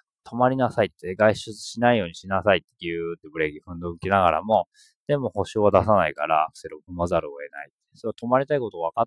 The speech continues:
てるんですよ。皆さん別になりたい人はいないし、えー、ね、コロナにかかるのは別に怖くないってわけじゃないと思うんですけれども、でも、それでもこう、外に出ざるを得ない、うん、っ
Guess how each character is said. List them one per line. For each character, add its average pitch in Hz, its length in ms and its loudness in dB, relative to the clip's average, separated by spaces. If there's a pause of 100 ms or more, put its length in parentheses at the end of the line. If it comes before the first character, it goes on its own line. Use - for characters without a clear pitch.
て 101 80 -12
る 85 80 -18
ん 76 40 -20
で 78 60 -20
す - 120 -20
よ。 78 80 -20
皆 82 180 -20
さ 85 80 -20
ん 76 120 -20
別 - 160 -20
に 78 100 -20
な 78 100 -18
り 80 100 -14
た 90 120 -8
い - 20 -20
人 - 140 -20
は 73 60 -20
い 73 60 -20
な 87 140 -10
い 73 80 -12
し、 - 380 -16 (760)
え 82 200 -12 (800)
ー、 - 20 -14
ね、 110 200 -12 (600)
コ - 100 -18
ロ 76 80 -18
ナ 69 120 -20
に 80 60 -20
か 90 140 -16
か 95 140 -6
る 92 60 -10
の 78 100 -20
は 71 80 -20 (160)
別 95 140 -20
に - 80 -20
怖 92 240 -12
く - 100 -20
な 90 80 -10
い 92 40 -10
っ - 40 -12
て - 120 -12
わ 117 80 -6
け 131 100 -8
じ 123 80 -10
ゃ 87 80 -16
な 104 140 -4
い 90 80 -8
と - 120 -20
思 98 220 -14
う - 20 -14
ん 78 60 -20
で - 100 -20
す - 80 -20
け - 100 -20
れ 101 80 -20
ど 92 140 -20
も、 107 220 -10 (560)
で 139 140 -8
も、 139 360 -10 (100)
そ - 160 -20
れ 143 80 -20
で 165 100 -12
も 123 140 -12
こ 85 200 -12
う、 73 200 -20
外 - 240 -20
に 80 100 -20
出 76 120 -16
ざ 90 160 -4
る 78 140 -10
を 69 80 -18
得 82 120 -14
な 69 160 -18
い、 78 160 -16 (480)
う 95 60 -14
ん、 85 160 -14
っ - 20 -16